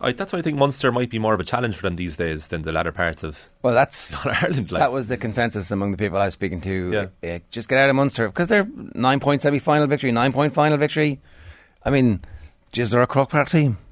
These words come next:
Speaker 2: Like, uh, all the cliches about the great teams, like, well, they really do come alive in Croke Park. They seem to understand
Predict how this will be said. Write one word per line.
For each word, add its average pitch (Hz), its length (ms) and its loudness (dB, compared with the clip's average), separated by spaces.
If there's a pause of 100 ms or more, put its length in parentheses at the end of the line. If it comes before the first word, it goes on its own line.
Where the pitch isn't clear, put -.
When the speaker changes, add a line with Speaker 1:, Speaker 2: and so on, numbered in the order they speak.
(160)
Speaker 2:
Like, 113 380 -4
uh, 104 180 2
all 139 180 4
the 135 100 2
cliches 131 420 2
about 113 120 2
the - 60 -16
great 101 220 0
teams, 95 320 0
like, 85 200 -4
well, 87 140 0
they 76 300 -4
really 82 220 -4
do 76 120 -6
come 76 180 -6
alive 76 240 -2
in - 40 -18
Croke 78 160 -10
Park. 71 320 -2
They 69 300 -6 (440)
seem 107 280 -2
to 95 80 -4
understand 90 800 -2